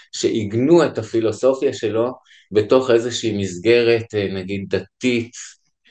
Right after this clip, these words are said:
אה, רפורמ-, אה,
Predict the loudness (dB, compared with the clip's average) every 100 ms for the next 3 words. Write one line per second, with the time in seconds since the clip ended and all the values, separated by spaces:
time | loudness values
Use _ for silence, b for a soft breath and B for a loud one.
0 | b -8 -4 -4 -4 -4 -4 -4 -4 -6
1 | -6 -4 -4 -4 -6 -6 -6 -6 -10 _
2 | -12 -12 -12